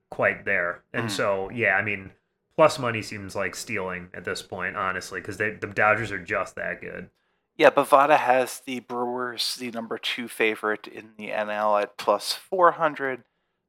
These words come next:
Speaker 2: followed by those Giants at plus four fifty, the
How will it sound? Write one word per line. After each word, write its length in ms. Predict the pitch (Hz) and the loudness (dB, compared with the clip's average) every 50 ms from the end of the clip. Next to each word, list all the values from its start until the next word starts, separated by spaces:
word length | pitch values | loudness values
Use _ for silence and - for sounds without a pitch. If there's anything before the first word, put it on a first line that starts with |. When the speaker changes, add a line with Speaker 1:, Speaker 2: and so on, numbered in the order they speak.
| _ - | _ 6
Speaker 2:
followed 520 | - 131 127 123 120 117 113 110 104 _ | 8 10 10 10 10 8 2 2 0 _
by 440 | - 110 104 101 101 101 98 98 98 92 | 4 6 6 8 6 6 4 2 -2 -4
those 300 | - 104 101 101 98 - | -4 -4 -4 -2 -2 -4
Giants 420 | - - - 107 101 104 101 - - | -2 4 6 6 6 6 2 -2 -8
at 80 | - | -6
plus 180 | - 104 101 - | -2 -2 -2 -2
four 180 | - - 107 101 | -2 -6 -6 -6
fifty, 360 | - - 110 - - 117 113 | -2 -4 -4 -4 -4 -12 -8
the 180 | 101 107 104 | -8 -8 -8